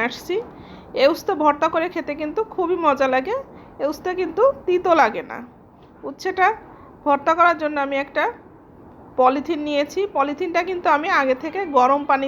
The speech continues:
দিয়ে ভালো করে ফুটিয়ে নিয়েছি, তারপরে এটা ঠান্ডা পানি দিয়ে এটাকে ধুয়ে নিয়েছি। ধুয়ে নিয়ে আমি উস্তেগুলো পলিথিনের মধ্যে ঢুকিয়ে দিয়েছি, আর এর ভিতরে অল্প একটু পানি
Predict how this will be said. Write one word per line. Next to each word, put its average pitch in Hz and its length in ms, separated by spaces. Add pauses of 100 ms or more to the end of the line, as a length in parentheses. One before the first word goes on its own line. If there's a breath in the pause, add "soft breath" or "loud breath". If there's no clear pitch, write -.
দিয়ে 370 140 (140)
ভালো 254 260
করে 302 140 (100)
ফুটিয়ে 294 400
নিয়েছি, 294 340 (520 loud breath)
তারপরে 285 320 (100)
এটা 359 120 (120)
ঠান্ডা 262 340
পানি 254 200
দিয়ে 294 140
এটাকে 285 200 (100)
ধুয়ে 262 240
নিয়েছি। 202 380 (960 loud breath)
ধুয়ে 302 260
নিয়ে 339 220
আমি 302 120 (120)
উস্তেগুলো 269 400 (120)
পলিথিনের 269 500
মধ্যে 262 180 (100)
ঢুকিয়ে 269 340
দিয়েছি, 254 340 (800 loud breath)
আর 262 200 (180)
এর 247 140
ভিতরে 294 260 (160)
অল্প 269 140 (140)
একটু 262 220 (400)
পানি 247 200